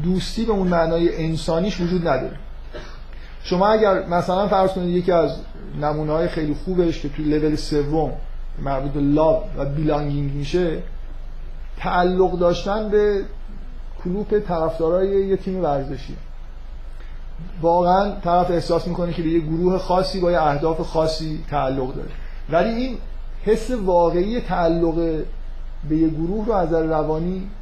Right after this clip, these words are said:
ارضا نمی‌کنه. بنابراین کاپیتالیسم هیچ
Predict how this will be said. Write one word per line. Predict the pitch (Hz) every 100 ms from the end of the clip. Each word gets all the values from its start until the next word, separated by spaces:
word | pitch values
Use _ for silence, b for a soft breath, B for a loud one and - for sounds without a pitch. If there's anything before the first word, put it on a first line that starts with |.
| -
ارضا | 143 143 147 156
نمی‌کنه. | 139 135 - 143 - B B B -
بنابراین | 175 185 190
کاپیتالیسم | 185 185 180 180 190 190 - 135 -
هیچ | 226 247 -